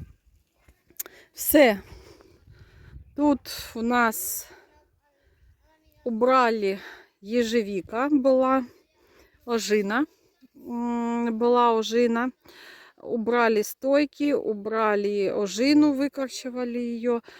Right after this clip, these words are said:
вирішили, що це буде пого-, під городину. Зараз заїде трактор, все запаш, щоб, е, ем, щоб запахувалось, бо перекопувати,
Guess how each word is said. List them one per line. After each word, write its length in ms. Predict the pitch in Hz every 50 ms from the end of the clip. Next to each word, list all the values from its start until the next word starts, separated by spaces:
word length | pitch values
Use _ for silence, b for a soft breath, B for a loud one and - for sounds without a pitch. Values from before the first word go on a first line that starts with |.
| B B B _ - 202 202 190
вирішили, 760 | 190 202 226 269 285 254 254 - - - 262 247 240 233 226 220
що 220 | - - - 208
це 220 | - - 254 254
буде 340 | 240 220 220 226 220 208 226
пого-, 460 | 214 - - 220 220 - 220 214 - - _ _ _
під 180 | - 247 220 233
городину. 640 | 214 226 233 233 226 208 185 175 170 175 170 180 180
Зараз 640 | 170 185 196 185 180 175 180 - - - - - b b b b b b b
заїде 500 | _ 190 202 208 208 202 208 196 185 202
трактор, 460 | 208 - 277 302 302 294 - - 254 226
все 280 | - - - 233 214
запаш, 440 | 202 190 214 208 - - 285 302 -
щоб, 520 | - - - - - - 220 208 - -
е, 280 | 214 214 214 214 214 208 B B B B B B B B -
ем, 560 | - 202 208 208 202 202 202 202 196 190 180 B B B B B B - _
щоб 260 | - - - 254 226 214 - - _ _ _ _ -
запахувалось, 1080 | 226 208 226 247 - _ 277 254 233 208 - - - 196 190 190 180 180 180 170 180
бо 260 | 185 185 208 220 220
перекопувати, 1080 | 208 - 233 233 233 220 - - 285 269 - 254 240 226 214 214 208 - _ 214 208